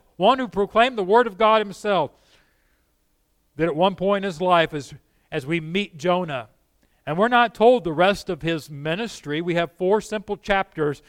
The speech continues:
really only to highlight that dismal part of his life. The part of his life where he doesn't have faith in God.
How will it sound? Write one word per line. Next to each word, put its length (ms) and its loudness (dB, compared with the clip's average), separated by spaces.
really 280 4
only 300 -2
to 140 -2
highlight 640 0
that 400 -2
dismal 480 -2
part 400 -4
of 80 -10
his 200 -8
life. 440 -12
The 80 -4
part 300 8
of 40 2
his 140 0
life 240 6
where 120 0
he 100 -2
doesn't 460 2
have 280 -6
faith 420 -6
in 180 -8
God. 360 -6